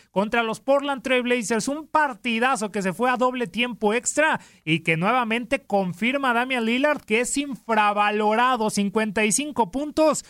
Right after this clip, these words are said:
y al término del partido dijo, "No importa, no ganamos", así que se borra todo lo que hicimos. Lo que tiene Damian Lillard es de una calidad y tiene la oportunidad a futuro, Dani, la, se la ha ganado de demostrar con otra franquicia que puede con el peso, ¿no? Los Damian Lillard.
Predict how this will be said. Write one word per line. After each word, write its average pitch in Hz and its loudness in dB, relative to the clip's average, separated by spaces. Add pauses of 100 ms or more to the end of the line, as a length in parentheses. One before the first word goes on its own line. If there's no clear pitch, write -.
(200)
y 165 2
al 160 0
término 156 -4
del 233 -2
partido 202 -2
dijo, 226 -2
"No 208 -4
importa, 233 -2
no 220 0
ganamos", 208 0
así 170 -2
que 247 0 (260)
se 190 2
borra 247 0
todo 262 2
lo 247 0
que 202 -2
hicimos. 208 0
Lo 226 0
que 240 -2
tiene 269 -2
Damian 208 0
Lillard 202 2
es 202 -2
de 208 0
una 208 -2
calidad 165 0
y 156 -2
tiene 214 -4
la 226 0
oportunidad 165 0
a 214 0
futuro, 196 0
Dani, 220 -2
la, 185 0
se 165 -2
la 165 2
ha 214 0
ganado 214 0 (260)
de 175 0
demostrar 170 0
con 220 -4
otra 202 -2
franquicia 180 -4
que 151 -6
puede 185 -4
con 156 -2
el 135 0
peso, 220 -2
¿no? 170 -2
Los 208 -2
Damian 170 0
Lillard. 208 -4